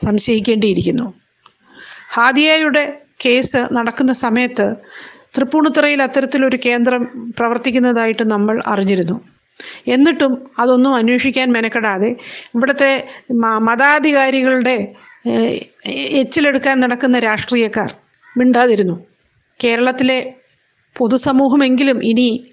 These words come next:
അത്തരത്തിൽ മിണ്ടാതിരിക്കരുത് എന്നൊരപേക്ഷയുണ്ട്. ഈ സ്ഥലങ്ങൾ ക്വിയർ സ്ത്രീകളെ മാത്രമല്ല അകപ്പെടുത്തുന്നതെന്ന് അറിയുന്നു. പലയിടത്തും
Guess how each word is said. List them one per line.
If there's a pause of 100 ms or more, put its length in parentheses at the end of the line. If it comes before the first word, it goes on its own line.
(100)
അത്തരത്തിൽ
മിണ്ടാതിരിക്കരുത്
എന്നൊരപേക്ഷയുണ്ട്. (1300)
ഈ
സ്ഥലങ്ങൾ (920)
ക്വിയർ
സ്ത്രീകളെ
മാത്രമല്ല (200)
അകപ്പെടുത്തുന്നതെന്ന്
അറിയുന്നു. (640)
പലയിടത്തും